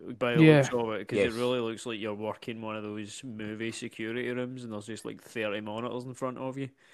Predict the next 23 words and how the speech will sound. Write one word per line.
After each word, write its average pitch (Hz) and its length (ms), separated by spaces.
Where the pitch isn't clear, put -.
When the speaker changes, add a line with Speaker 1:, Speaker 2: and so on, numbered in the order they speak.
Speaker 1:
So - 140
at 113 80
least 127 180
there's, 127 160
like, 113 300
an 117 160
audience 120 760
in 110 180
front 107 300
of 113 240
you 120 100
and 117 140
it's - 680
s-, - 60
sort 117 300
of 127 100
feels 143 320
live, 202 640
kinda. 175 420
Speaker 2:
Mm-hmm. 151 360
Speaker 1:
Like, 143 160
um, 110 100
Speaker 3:
Yeah. 175 160